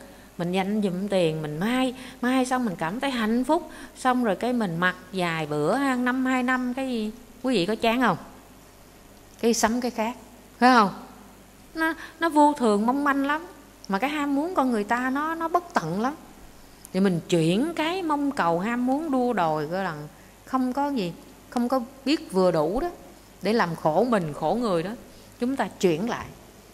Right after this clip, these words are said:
Tu là chuyển chứ không có gì hết trơn á. Ngay là sống, ngay sống tức là nước.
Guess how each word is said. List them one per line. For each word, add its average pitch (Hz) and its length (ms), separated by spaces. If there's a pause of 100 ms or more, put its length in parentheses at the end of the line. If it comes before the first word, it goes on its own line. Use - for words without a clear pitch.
(200)
Tu 285 180
là 247 100
chuyển 190 400
chứ 349 120
không 339 120
có 349 40
gì 247 160
hết - 100
trơn 277 140
á. 320 100 (800)
Ngay 277 120
là 247 140
sống, 240 300
ngay 285 180
sống 320 280
tức 370 180
là 214 80
nước. 240 240